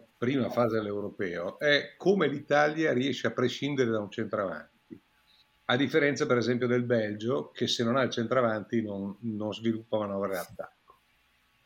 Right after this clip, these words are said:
Eh, sono due modi completamente diversi di intendere,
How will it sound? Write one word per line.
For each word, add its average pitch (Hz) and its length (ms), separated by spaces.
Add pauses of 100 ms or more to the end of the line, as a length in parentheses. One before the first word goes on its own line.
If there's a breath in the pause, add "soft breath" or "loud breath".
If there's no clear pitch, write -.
(180)
Eh, 117 440
sono 143 280
due 175 220
modi 123 260
completamente 139 640
diversi 127 480
di 117 80
intendere, 110 720